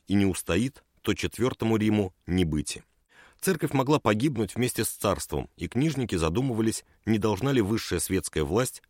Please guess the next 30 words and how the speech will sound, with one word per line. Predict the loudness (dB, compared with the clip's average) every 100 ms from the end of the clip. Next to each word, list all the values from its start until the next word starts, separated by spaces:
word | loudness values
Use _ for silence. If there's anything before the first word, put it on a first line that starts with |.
| -6
приложить | 0 0 0 -2
усилия, | -6 -2 0 2 0 _ -10
чтобы | -2 0
не | 2
позволить | 0 0 0 0 -2
этому | -4 -2 -4
случиться. | -4 -6 -4 -8 -8 -12 -16 _ _ _ _ _ _ _
Радикальные | 2 2 2 0 0
сторонники | 0 0 2 0 0 0
нищенствующей | 2 0 -2 -4 -2 -2 0 -4 -4
церкви, | -2 -2 0 -2 -2 _
известные | -4 -2 -2 -2 -2
как | -2 0
нестяжатели, | 0 0 0 0 0 -2 -2 -6 _ -8
отвечали | -6 -4 0 2 2
именно | 0 2 2
на | 0
этот | -2 -4
вопрос, | -4 -2 0 -2 -2 -12 _ _
когда | -2 2
выступали | 2 0 -2 0 0
за | 0 -2
полное | 0 0 0 -4
отречение | -4 -6 -4 -2 -2
от | -4
собственности | -6 -6 -4 -2 -2 -2 -4 -6 -20
в | -18 -2
пользу | 0 2
мирской | 0 -2 0 0
власти. | 2 0 -2 -6 -14